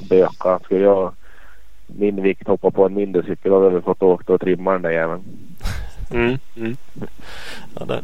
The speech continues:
Speaker 3: ja, jo, men som sagt. Stor är det ju absolut, så det måste ju vara rätt tacksamt. Och det känns ju, eftersom du uppenbarligen hoppar på en fyrahundrafemtio det första du gjorde, tänkte jag säga, som sjuttonåring, så har du gjort det ett tag. Det är inte så att det är första gången heller.
Speaker 1: Ja, nej, men det är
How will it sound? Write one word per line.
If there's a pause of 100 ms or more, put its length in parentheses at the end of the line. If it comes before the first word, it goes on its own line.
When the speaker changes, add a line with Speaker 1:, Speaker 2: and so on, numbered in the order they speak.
(300)
Speaker 3:
ja, (220)
jo,
men (800)
som
sagt. (1300)
Stor
är
det
ju
absolut,
så
det
måste
ju
vara
rätt
tacksamt.
Och
det
känns
ju,
eftersom
du
uppenbarligen
hoppar
på
en
fyrahundrafemtio
det
första
du
gjorde,
tänkte
jag
säga, (360)
som
sjuttonåring,
så
har
du
gjort
det
ett
tag. (200)
Det
är
inte
så
att
det
är (500)
första
gången
heller. (1400)
Speaker 1:
Ja,
nej,
men
det
är